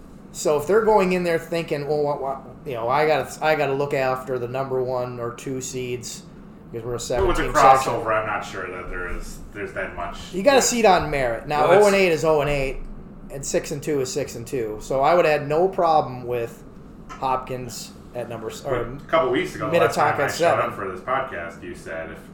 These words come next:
Speaker 2: Minnetonka goes oh and eight, they're the seven seed.
Speaker 1: I, yeah, I have no problem with that. I, the, to me, the confusing one was why Buffalo was behind Hopkins
Speaker 2: Yeah.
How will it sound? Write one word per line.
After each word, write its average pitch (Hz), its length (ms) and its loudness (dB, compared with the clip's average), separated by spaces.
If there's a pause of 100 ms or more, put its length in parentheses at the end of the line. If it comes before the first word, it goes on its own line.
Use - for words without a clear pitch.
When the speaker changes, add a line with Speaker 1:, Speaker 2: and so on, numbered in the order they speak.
(160)
Speaker 2:
Minnetonka 87 480 -12
goes 85 220 -12
oh 82 100 -10
and 85 100 -12
eight, 90 180 -10
they're - 120 -12
the - 80 -14
seven 82 380 -12
seed. 78 180 -14 (600)
Speaker 1:
I, 214 200 4
yeah, 254 180 6
I 165 120 8
have 196 120 10
no 208 120 2
problem 214 260 4
with 139 100 0
that. 131 160 0
I, 220 340 6
the, 160 100 -4
to 151 220 -8
me, 294 140 -2
the 151 140 -2
confusing 175 640 -2
one 139 160 -2
was 131 100 -4
why 175 300 4
Buffalo 147 580 0
was 120 120 -4
behind 139 600 -4
Hopkins 190 600 -4 (240)
Speaker 2:
Yeah. - 240 -14